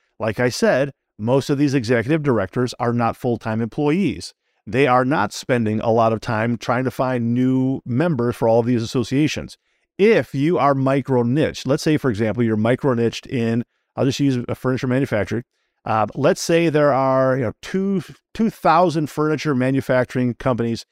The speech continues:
in, uh, the state of Tennessee. I have no idea how many there, but let's just say California, whatever, you pick a state.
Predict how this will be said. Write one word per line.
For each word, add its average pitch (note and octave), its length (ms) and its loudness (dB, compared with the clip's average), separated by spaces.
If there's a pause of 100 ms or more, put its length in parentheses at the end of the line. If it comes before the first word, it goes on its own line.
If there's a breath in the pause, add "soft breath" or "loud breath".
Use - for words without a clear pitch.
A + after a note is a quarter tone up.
(340)
in, A#2+ 560 0
uh, A2 120 2
the G#2 120 -4
state C3+ 200 2
of A#2 60 0
Tennessee. A2+ 400 -4 (120)
I A#2 80 -2
have G#2 100 -2
no G#2+ 80 -2
idea F#2+ 180 -2
how F2 60 -6
many F2+ 140 -6
there, F2+ 220 -14
but G#2+ 140 0
let's A2 220 -4
just A2 140 -6
say - 120 -6
California, B2 520 0
whatever, F#2 220 -2
you G#2+ 140 -2 (100)
pick A#2+ 140 0
a A2 40 -4
state. - 220 -6